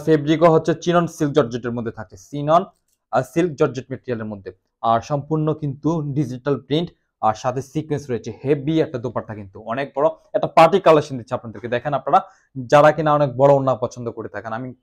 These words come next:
মনে করি যে কেউ এই ড্রেসটা মিস করবেন না। আর প্রাইস যেটা কিনা আমি আপনাদেরকে দিব, একেবারে রিজনেবল প্রাইস,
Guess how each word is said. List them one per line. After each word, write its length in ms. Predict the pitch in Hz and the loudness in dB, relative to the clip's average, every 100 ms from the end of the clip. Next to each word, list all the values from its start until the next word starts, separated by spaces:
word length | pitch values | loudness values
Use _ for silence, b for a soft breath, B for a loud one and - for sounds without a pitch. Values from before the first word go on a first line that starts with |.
| 135 | -8
মনে 120 | 143 139 | -4 0
করি 120 | 143 139 | 0 0
যে 60 | 156 b b _ | -4 b b _
কেউ 120 | 185 202 180 | 4 6 6
এই 80 | 190 147 | 4 2
ড্রেসটা 280 | 156 - 143 | -4 -4 -8
মিস 120 | 147 - 139 | -8 -8 -10
করবেন 260 | 107 101 95 | -10 -12 -20
না। 60 | - _ _ | -20 _ _
আর 80 | 127 - | -4 4
প্রাইস 220 | 147 160 - 131 | 4 4 -2 -4
যেটা 200 | 160 160 160 | 0 0 0
কিনা 160 | 151 147 | 0 0
আমি 80 | 139 | 0
আপনাদেরকে 340 | 147 139 143 127 123 | -4 -8 -6 -6 -6
দিব, 140 | 123 175 175 _ _ - | -4 -4 -4 _ _ -6
একেবারে 300 | 143 170 170 151 | -2 2 2 0
রিজনেবল 380 | 139 143 139 123 120 | -4 -4 -2 -4 -6
প্রাইস, 180 | 107 | -10